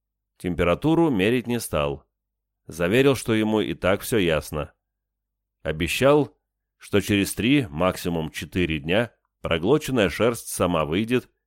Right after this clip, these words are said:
и собака оклемается. А получилось всё наоборот. Но шерсть после вазелинового масла действительно выходила. Однако жар у малыша становился всё сильнее и сильнее,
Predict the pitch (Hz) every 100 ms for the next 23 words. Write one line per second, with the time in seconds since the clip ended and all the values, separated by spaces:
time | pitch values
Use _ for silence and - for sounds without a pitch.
0 | _ 135 - 78 71 73 85 82 92 117
1 | 135 90 - 73 71 _ _ _ _ _
2 | _ _ _ - 73 78 95 113 104 113
3 | 120 - - - - 82 80 85 95 110
4 | 80 80 - _ _ _ _ _ _ _
5 | _ _ - 92 107 - 127 104 - 113
6 | 98 101 98 95 104 107 101 95 92 92
7 | 117 131 143 104 87 - 82 95 95 101
8 | 107 127 110 80 73 - _ _ _ _
9 | _ _ _ _ - 82 101 98 92 87
10 | 95 117 - 92 90 87 87 117 - 90
11 | 87 90 90 - 80 - 80 - 76 78
12 | 98 113 - 80 82 73 76 90 107 107